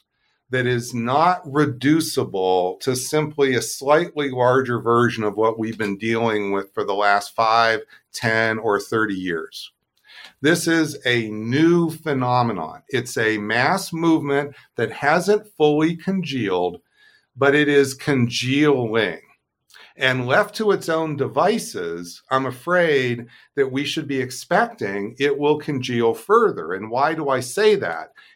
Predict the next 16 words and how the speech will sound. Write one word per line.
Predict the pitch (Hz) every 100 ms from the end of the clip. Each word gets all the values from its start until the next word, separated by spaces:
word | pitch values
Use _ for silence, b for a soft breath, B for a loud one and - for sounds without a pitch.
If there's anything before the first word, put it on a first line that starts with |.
| -
It's | 151 151
because | 156 151 - 147 147 143 139 127 b b _
key | - - 208 220 214 196
accelerants | 147 - - 160 170 180 135 101 90 -
of | 120 120
that | 131 131 -
congealing | 131 117 - 131 151 143 120 101 101 -
are | 117 113
already | 131 123 110 104
present. | - 139 127 107 85 _ _ b b b b
First, | - 165 160 156 - -
the | 135
movement | 127 151 220 196 160 143 143 -
has | - 165 180 156 123 120 120 135
a |
leader | 127 120 160 202 139 82 85